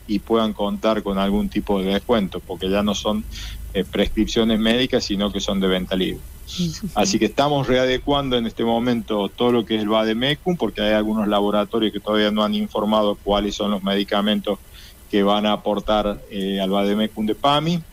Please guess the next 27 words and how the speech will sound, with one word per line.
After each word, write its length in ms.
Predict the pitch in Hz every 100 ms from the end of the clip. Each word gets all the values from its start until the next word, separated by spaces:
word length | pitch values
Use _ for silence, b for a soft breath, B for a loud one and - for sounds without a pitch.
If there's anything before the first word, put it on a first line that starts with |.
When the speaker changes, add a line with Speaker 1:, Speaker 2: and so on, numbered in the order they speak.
| -
Speaker 1:
Son 580 | - 101 98 92 95 - - - -
casi 300 | 104 - 101
tres 240 | 98 95
mil 200 | 104 101
quinientos 440 | 98 98 104 98 92
los 100 | 95
medicamentos 640 | 95 92 95 98 98 92
que 80 | 90
pami 300 | - 95 92
cubre. 480 | - 120 127 160 170 B B B B B - - - -
Y 100 | 135
bueno, 280 | 160 123 131
esto 400 | 202 - 196 175
es 100 | 165
un 140 | 156
poco, 520 | 151 175 180 147 - -
eh, 400 | 120 117 110 113
a 80 | 127
ver, 240 | 120 98 -
es 300 | 139 - -
reacomodar 680 | 135 127 127 127 135 147
el 140 | 135 107
sistema 880 | 117 113 135 135 123 110 101 98 98 - B B -
de 100 | 107
dispensa 540 | 110 110 135 139 123
de 40 | 107
medicamentos, 880 | 107 110 117 117 131 151 165 190